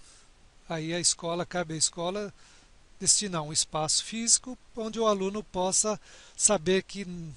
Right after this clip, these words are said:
naquele horário, naquele dia e horário, o professor se encontra naquela sala ou naquele laboratório, enfim, em algum ambiente que a escola disponibiliza. E também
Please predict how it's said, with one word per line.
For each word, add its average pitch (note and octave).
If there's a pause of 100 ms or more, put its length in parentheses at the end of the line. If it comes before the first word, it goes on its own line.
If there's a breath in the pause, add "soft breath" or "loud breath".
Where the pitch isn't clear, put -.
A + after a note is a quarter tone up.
(240)
naquele G#3
horário, F#3
naquele F3
dia C#3
e E3
horário, F3+
o -
professor F#3+
se -
encontra F3+ (500 loud breath)
naquela F#3
sala E3+
ou D#3+
naquele D#3+
laboratório, D#3
enfim, D#3+
em C#3+
algum D3+
ambiente F3 (460 loud breath)
que F#3+
a F#3
escola F3
disponibiliza. F#3+ (1500 loud breath)
E A3
também G#3